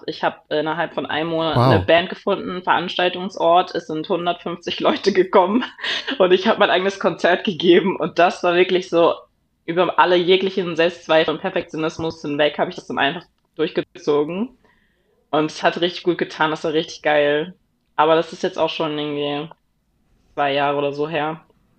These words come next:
Speaker 1: Drei Jahre, ich weiß es nicht. Ja.
Speaker 2: Krass, aber es ist der erste Schritt. Also ich glaube, jetzt werden sich alle zu erinnern, wahrscheinlich so insgeheim
Speaker 1: Mhm.
Speaker 2: intuitiv an die eigene Nase fassen und genau darüber nachdenken, „Oh, was wäre denn meine Antwort gewesen
Speaker 1: Ja.
Speaker 2: und was hätte ich in dieser Stunde umsetzen müssen?“
Speaker 1: Ja,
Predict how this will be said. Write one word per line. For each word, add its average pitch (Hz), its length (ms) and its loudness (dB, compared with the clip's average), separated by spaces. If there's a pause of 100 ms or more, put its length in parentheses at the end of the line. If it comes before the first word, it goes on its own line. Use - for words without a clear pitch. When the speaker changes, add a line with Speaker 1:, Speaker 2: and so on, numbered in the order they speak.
(680)
Speaker 1:
Drei 143 140 -4
Jahre, 151 200 -4
ich 147 100 -8
weiß 151 220 -4
es - 80 -20
nicht. 139 260 -8 (1300)
Ja. 147 180 0
Speaker 2:
Krass, 117 280 -8
aber 131 160 0
es 123 100 0
ist 131 120 -4
der 135 100 0
erste 113 260 -4
Schritt. - 420 0
Also 113 160 -2
ich 101 80 -6
glaube, 117 320 2
jetzt 113 340 0
werden 113 160 0
sich 110 140 -6
alle 117 140 -2
zu 127 100 -4
erinnern, 117 400 -4
wahrscheinlich 113 400 -2
so 117 80 -2
insgeheim 123 680 0
Speaker 1:
Mhm. 170 420 -8
Speaker 2:
intuitiv 127 480 0
an 120 100 0
die 123 100 0
eigene 113 220 0
Nase 120 300 4
fassen 127 400 -4
und 127 120 -4
genau 131 200 6
darüber 131 220 4
nachdenken, 139 540 0
„Oh, 123 200 4
was 117 160 0
wäre 113 140 2
denn 107 80 2
meine 135 240 0
Antwort 110 280 -4
gewesen 104 360 2
Speaker 1:
Ja. 147 100 0 (140)
Speaker 2:
und 117 120 0
was 123 160 4
hätte 127 160 0
ich 160 160 0
in 135 80 2
dieser 113 180 -2
Stunde 110 340 0
umsetzen 107 420 -2
müssen?“ 98 180 -2
Speaker 1:
Ja, 160 200 6